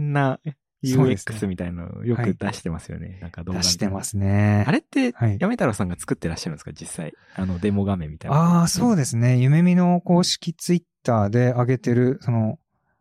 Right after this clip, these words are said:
Speaker 2: デモ画面のサイトみたいな画像は、
Speaker 1: はい。
Speaker 2: 大体僕がコーディングしたやつですね。
Speaker 1: えー、あ、そうなんですね。
Speaker 2: はい。
Speaker 1: じゃあ、そういうのも、まあ、作ったりとか、まあ、そういうの含めて
Speaker 2: はい。
Speaker 1: Twitter周り、
Speaker 2: ですね。
Speaker 1: いろいろやってらっしゃるってことですね。
Speaker 2: はい。
Speaker 1: へー。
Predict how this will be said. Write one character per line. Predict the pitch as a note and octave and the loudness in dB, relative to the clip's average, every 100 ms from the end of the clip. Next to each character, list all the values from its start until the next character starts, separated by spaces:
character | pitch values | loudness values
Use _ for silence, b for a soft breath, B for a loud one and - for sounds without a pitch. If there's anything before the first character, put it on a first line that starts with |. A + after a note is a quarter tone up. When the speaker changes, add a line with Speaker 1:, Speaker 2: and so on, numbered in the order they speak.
| _ - | _ -6
Speaker 2:
デ | B2+ B2 | 0 2
モ | B2 | 4
画 | B2+ | 2
面 | A#2+ G2 | 2 0
の | F#2+ | -2
サ | - A2 | -2 -2
イ | |
ト | G2+ | 0
み | A2 | 0
た | G#2+ A2+ | 2 4
い | |
な | B2+ C3+ | 4 2
画 | D3 | 0
像 | D3 F3 | 0 2
は、 | A3 D3+ | 4 2
Speaker 1:
は | |
い。 | A2+ | 0
Speaker 2:
大 | D3 G3+ | 0 0
体 | G#3 G3+ | 2 2
僕 | E3 D#3 C#3+ | 2 2 2
が | C#3 | 2
コ | C#3 B2+ | 2 2
ー | |
デ | A#2+ | 2
ィ | |
ン | A#2 | 2
グ | A2+ A2+ | 0 -2
し | - | -2
た | G#2+ | -2
や | G#2 | -4
つ | - | -8
で | - | -16
す | - | -10
ね。 | G2+ F#2+ | -8 -4
Speaker 1:
え | G#2+ G#2+ A2 | 0 2 2
ー、 | |
あ、 | F#2+ F2+ | 0 -2
そ | - D#3+ E3 | 0 2 4
う | |
な | B2 | 4
ん | G#2+ | 2
で | F2 | -2
す | - | -10
ね。 | D#2+ | -12
Speaker 2:
は | |
い。 | E2+ - | -14 -8
Speaker 1:
じ | A2 | -8
ゃ | |
あ、 | |
そ | G2+ E3+ | -6 -6
う | |
い | A3 | -4
う | |
の | G3 | -4
も、 | G3+ F#3+ | -2 -2
ま | B2+ | -2
あ、 | |
作 | - - | -4 -6
っ | |
た | - G3 | -4 -4
り | - | -4
と | F2 | -6
か、 | - E2 | -6 -6
ま | A2 | -4
あ、 | |
そ | - | -2
う | D#3 | -2
い | |
う | |
の | |
含 | B2 D#3 | 0 -2
め | C3 | 0
て | A#2+ | -2
Speaker 2:
は | |
い。 | G#2 | -2
Speaker 1:
Twitter | G2 - G2 F#2+ | -6 -6 -4 -4
周 | F#2 E2+ | -4 -6
り、 | E2+ D2+ _ B B A2 | -10 -14 _ B B -4
Speaker 2:
で | A2+ | -2
す | G2 | 0
ね。 | F#2 | 0
Speaker 1:
い | |
ろ | F2+ | 0
い | |
ろ | G2+ | -4
や | |
っ | |
て | G2+ | -4
ら | |
っ | |
し | - | -6
ゃ | E2 | -10
る | |
っ | |
て | - | -12
こ | |
と | D#2+ | -16
で | - | -18
す | |
ね。 | - F2+ F#2+ | -18 -12 -6
Speaker 2:
は | F2+ G2+ | -2 0
い。 | G2+ | 0
Speaker 1:
へ | G#2 G#2 | 0 -2
ー。 | G#2+ | -4